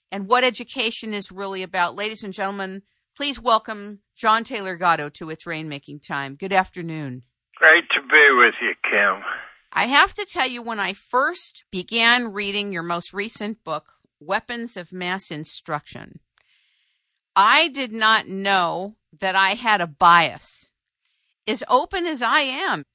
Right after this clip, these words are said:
Speaker 1: I had a bias that was revealed through reading this, that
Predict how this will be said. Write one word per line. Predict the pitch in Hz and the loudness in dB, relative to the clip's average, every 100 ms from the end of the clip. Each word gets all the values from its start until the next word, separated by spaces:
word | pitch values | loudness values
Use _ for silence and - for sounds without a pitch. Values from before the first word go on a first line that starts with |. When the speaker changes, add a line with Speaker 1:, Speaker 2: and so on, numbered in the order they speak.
| _ | _
Speaker 1:
I | 202 220 | -2 -2
had | 359 320 214 214 | -4 -4 -2 -2
a | |
bias | 233 - 240 320 247 151 180 - _ | -6 -8 -6 -4 -4 -8 -10 -20 _
that | 202 208 196 - | 0 2 2 0
was | 196 240 | -2 0
revealed | 226 233 185 269 294 226 | 0 0 0 0 0 0
through | - 226 | -6 -8
reading | 208 233 220 185 | -4 -4 -4 -6
this, | 156 104 - - _ _ _ | -8 -10 -14 -20 _ _ _
that | 220 202 | 0 0